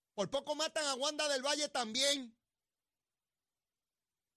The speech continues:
Vive con el dolor de haber visto morir a su madre,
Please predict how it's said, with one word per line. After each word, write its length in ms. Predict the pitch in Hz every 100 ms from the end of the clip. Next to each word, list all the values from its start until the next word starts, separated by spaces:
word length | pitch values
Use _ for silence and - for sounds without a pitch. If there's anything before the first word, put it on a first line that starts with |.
| _
Vive 760 | 147 208 359 370 330 247 151 135 _ _ _ _ _ _ _ _ _ _ _ _ _ _ _ _
con 200 | 240 240
el 220 | 254 240
dolor 480 | 214 262 294 339 311
de 80 | 262
haber 200 | 262 285
visto 340 | 302 - 294
morir 300 | 277 254 302
a 100 | 277
su 180 | 240 240
madre, 540 | 277 302 277 208 139